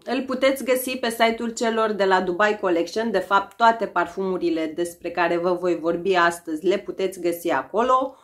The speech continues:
unde, bineînțeles, codul roș douăzeci și cinci va aduce un discount de cinci la sută la absolut orice achiziție de pe site.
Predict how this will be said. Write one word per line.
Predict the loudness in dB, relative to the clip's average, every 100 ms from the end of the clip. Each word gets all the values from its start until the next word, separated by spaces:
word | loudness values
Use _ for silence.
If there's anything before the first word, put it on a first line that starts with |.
| _ -2
unde, | 4 6 6 2 -2 -10
bineînțeles, | -4 0 0 0 -2 -2 -2 -6 -16 _ _ _
codul | 2 4 6 6 6 4
roș | 8 8 8
douăzeci | 4 2 4 4 2
și | -4
cinci | 0 2 2 0
va | 4 6
aduce | 6 4 -4 -2
un | 0 -2
discount | -4 0 2 2 -2
de | -4 -4
cinci | -2 0 0 2
la | 2
sută | 2 -4 -2 0 0 0
la | 2 2 2 4
absolut | 6 6 2 -6 -2 0 -2 -6
orice | -4 -4 -4 -6
achiziție | -4 -6 -8 -6 -4
de | -2 -4
pe | -4
site. | -6 -6 -8 -12